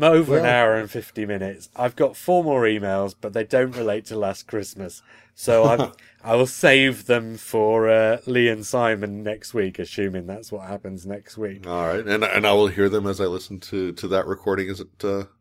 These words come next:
Speaker 2: is released.
Speaker 1: Excellent. Right. So, I, it's quite late here, and it's New Year's Eve we're recording on,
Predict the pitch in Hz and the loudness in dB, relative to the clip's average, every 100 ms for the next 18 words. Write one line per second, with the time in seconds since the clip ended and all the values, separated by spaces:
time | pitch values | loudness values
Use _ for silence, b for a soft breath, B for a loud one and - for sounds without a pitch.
0 | _ _ 110 117 123 113 - - - 127 | _ _ -10 -8 -8 -8 -14 -20 0 0
1 | 143 113 101 92 90 B B B B 131 | 0 -6 -8 -6 -6 B B B B 2
2 | 113 104 98 - _ _ - 147 127 127 | 4 2 -6 -20 _ _ 0 6 8 8
3 | - _ _ - 117 110 104 160 - 127 | 2 _ _ -2 0 0 -4 -16 -8 -4
4 | 123 - 143 123 110 107 104 107 107 95 | -4 0 0 2 0 -4 -2 2 2 0
5 | 107 110 123 127 139 139 131 110 107 120 | -4 -2 -6 -4 -4 0 0 0 0 -2
6 | 110 95 92 90 - 98 95 95 98 101 | -2 -6 -6 -6 -4 -2 0 -2 -2 -4